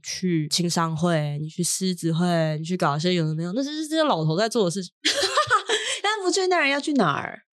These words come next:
Speaker 1: 首先你要对某种事情要有点热情吧。我觉得你当律师赚钱是一种热情啦，但是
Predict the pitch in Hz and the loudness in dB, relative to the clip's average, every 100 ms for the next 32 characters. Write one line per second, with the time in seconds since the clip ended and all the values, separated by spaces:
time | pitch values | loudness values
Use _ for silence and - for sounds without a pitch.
0 | - - 208 180 302 311 214 233 233 _ | -4 2 2 4 4 2 2 0 -4 _
1 | - 254 196 180 160 190 180 151 - - | 0 4 6 4 2 2 2 0 -4 -4
2 | 185 - 160 160 156 143 156 - - - | -4 -2 0 2 2 2 2 0 -4 -4
3 | - - 73 180 190 202 190 151 160 175 | -8 -8 -2 0 2 2 0 0 2 2
4 | 165 - 160 160 170 _ - 302 220 185 | 0 0 0 0 -2 _ 2 4 4 4
5 | 220 208 165 185 160 - 139 143 160 208 | 2 2 2 2 2 0 0 0 0 0
6 | 214 226 220 | 0 -2 -2